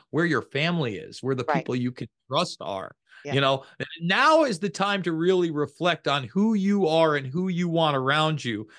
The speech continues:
Speaker 1: and how you can not only maintain that, but thrive in any situation. So that's my best advice right now.
Speaker 2: Great. Oh, you're the best. Okay, great. Now, um, uh, tell everyone where to find you,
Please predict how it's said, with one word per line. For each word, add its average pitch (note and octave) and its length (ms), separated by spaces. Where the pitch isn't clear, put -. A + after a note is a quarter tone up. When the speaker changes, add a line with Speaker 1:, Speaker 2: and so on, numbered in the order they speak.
Speaker 1:
and C3+ 180
how F3+ 240
you F3 200
can D#3 180
not D#3+ 240
only D3+ 560
maintain E3 960
that, A2 360
but D#3+ 200
thrive D#3 640
in C3+ 80
any C3 180
situation. A2+ 680
So E3+ 120
that's A#3+ 140
my C#4 100
best E3+ 360
advice A2+ 360
right F#2 200
now. - 100
Speaker 2:
Great. A#2+ 380
Oh, E3 120
you're D#3 200
the C#3+ 80
best. C#3 360
Okay, E3+ 280
great. D#3+ 340
Now, D#3+ 200
um, D#3 360
uh, E3 260
tell G#3+ 160
everyone A3 380
where G3+ 180
to A#3+ 80
find E3+ 400
you, E3+ 340